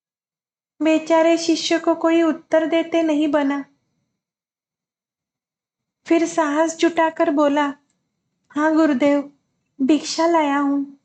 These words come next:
परंतु आज मैं भिक्षा में अपनी मृत्यु लाया हूं।"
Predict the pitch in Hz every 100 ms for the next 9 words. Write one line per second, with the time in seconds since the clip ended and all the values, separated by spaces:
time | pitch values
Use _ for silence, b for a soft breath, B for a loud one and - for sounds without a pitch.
0 | _ _ _ _ _ _ - 320 330 330
1 | 339 330 285 285 302 311 330 320 285 -
2 | - 302 330 294 277 _ _ _ _ -
3 | 320 320 339 339 302 269 - 320 330 330
4 | - _ _ - 311 311 285 285 285 285
5 | 277